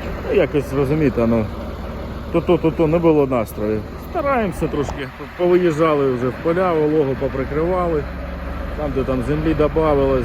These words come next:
де, е, була впахана, чи не до-,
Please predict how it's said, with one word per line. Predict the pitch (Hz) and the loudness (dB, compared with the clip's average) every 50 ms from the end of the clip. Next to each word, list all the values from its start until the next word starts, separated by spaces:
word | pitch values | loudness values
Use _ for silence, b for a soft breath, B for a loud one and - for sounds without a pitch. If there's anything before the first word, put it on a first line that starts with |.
| - - | 0 0
де, | 139 143 139 | 2 2 2
е, | 131 - - - - - - - - - - - - - - - - 110 113 117 113 113 113 113 113 113 113 110 110 110 110 110 110 110 110 107 107 104 104 104 104 101 101 101 101 101 101 98 95 95 - - - - - - - - - - - 113 | 2 0 -4 -8 -8 -8 -8 -8 -8 -8 -6 -6 -6 -4 -4 -4 -2 -2 0 0 2 2 2 2 2 2 2 2 2 0 0 0 0 0 0 -2 -2 -4 -4 -4 -4 -4 -4 -4 -4 -4 -4 -4 -4 -6 -6 -6 -6 -6 -6 -6 -8 -8 -8 -6 -6 -2
була | 120 131 127 123 120 | 0 2 2 2 2
впахана, | 117 - - 147 147 135 127 - 123 117 117 117 113 107 - - - - - - - - - - - - - - - - - - - | 0 -2 0 2 2 2 2 2 0 0 0 0 0 -2 -4 -4 -6 -6 -6 -6 -6 -6 -6 -6 -6 -6 -6 -6 -6 -6 -6 -4 -2
чи | - 127 | 0 2
не | 135 135 | 2 4
до-, | 131 135 143 143 135 | 4 4 4 4 4